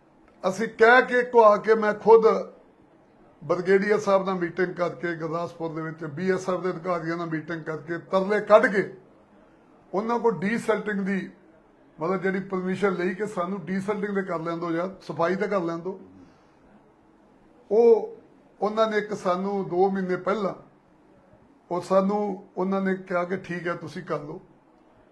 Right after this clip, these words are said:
ਉਹ ਸਰਕਾਰ ਨੇ ਅਜੇ ਟੈਂਡਰ ਲਾਏ ਆ, ਉਹ ਟੈਂਡਰ ਵੀ ਅਕਤੂਬਰ 'ਚ ਜਾ ਕੇ ਸ਼ੁਰੂ ਹੋਣੇ ਆ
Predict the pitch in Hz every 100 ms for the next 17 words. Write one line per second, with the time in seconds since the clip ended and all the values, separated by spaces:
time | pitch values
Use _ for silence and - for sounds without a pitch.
0 | _ - 214 220 196 190 185 190 196 202
1 | 196 196 180 170 180 170 165 170 160 -
2 | - _ _ _ _ _ _ _ _ _
3 | - 196 190 190 196 202 208 214 202 190
4 | - 220 202 226 220 190 180 180 180 180
5 | 180 165 165